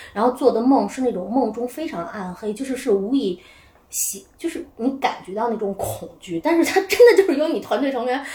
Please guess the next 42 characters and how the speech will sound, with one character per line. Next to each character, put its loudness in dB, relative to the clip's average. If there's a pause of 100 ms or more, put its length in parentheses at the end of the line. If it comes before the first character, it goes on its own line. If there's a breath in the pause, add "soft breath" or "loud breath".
(180 loud breath)
辞 0
职 -4
trigger 2
起 -12
来 -16
的 -20
这 -20
个 -18
东 -16
西。 -16
然 -14
后 -4
就 -10
是， -2 (1800 loud breath)
对 6
啊， 4
就 -4
是 -8
持 -10
续 -8
失 -10
眠， -8
做 -8
那 -4
种 -10
就 -16
是 -6
你 -4 (120)
感 -4
觉 -6
很 -10
压 -10
迫、 -14
很 -14
暗 -14
黑 -16
的 -14
梦。 -8
然 -10
后 -4
最 -4
后 2